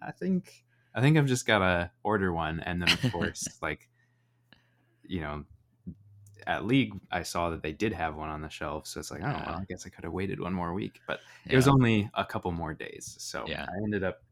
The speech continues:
Speaker 1: I ended up getting it. I can finally start building with the new cards. Um, obviously, I've been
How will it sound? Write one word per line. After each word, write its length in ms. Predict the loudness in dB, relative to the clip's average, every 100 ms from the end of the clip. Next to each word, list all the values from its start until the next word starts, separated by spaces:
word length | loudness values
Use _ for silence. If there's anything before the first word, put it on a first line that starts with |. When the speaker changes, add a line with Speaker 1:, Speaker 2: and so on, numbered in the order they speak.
| -8
Speaker 1:
I 80 | -4
ended 160 | 0
up 140 | -2 0
getting 260 | 2 2
it. 120 | 0
I 100 | -2
can 160 | -8 -10
finally 560 | -4 -4 -2 -4 -6 -8 _ _ _
start 280 | -4 -4 -2
building 280 | -4 -4 -8
with 120 | -10
the 80 | -10
new 140 | -10
cards. 560 | -8 -6 -6 -8 -14 -18 _ -20 _ _
Um, 420 | -8 -6 -6 -10 -14 _ _ _ -6
obviously, 340 | -6 -4 -6 -6
I've 60 |
been 280 | -6 -8 -8